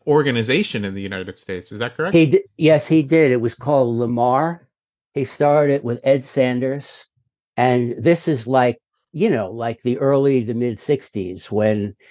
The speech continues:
Speaker 2: it was dangerous to do something like that. Allen was passionate about it.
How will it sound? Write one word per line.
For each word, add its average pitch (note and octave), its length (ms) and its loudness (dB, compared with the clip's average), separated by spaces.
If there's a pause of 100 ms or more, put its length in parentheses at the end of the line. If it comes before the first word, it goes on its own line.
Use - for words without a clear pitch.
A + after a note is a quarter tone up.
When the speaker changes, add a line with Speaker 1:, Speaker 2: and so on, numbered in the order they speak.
(100)
Speaker 2:
it A#2+ 100 4
was A2+ 180 2
dangerous G#2+ 640 2
to - 100 -8
do G2 220 -6
something G2+ 400 -8
like F2+ 260 -12
that. F#2+ 300 -6 (580)
Allen F#3 380 0
was F#2+ 120 -14
passionate C3+ 540 -6
about F#2 340 -16
it. - 120 -20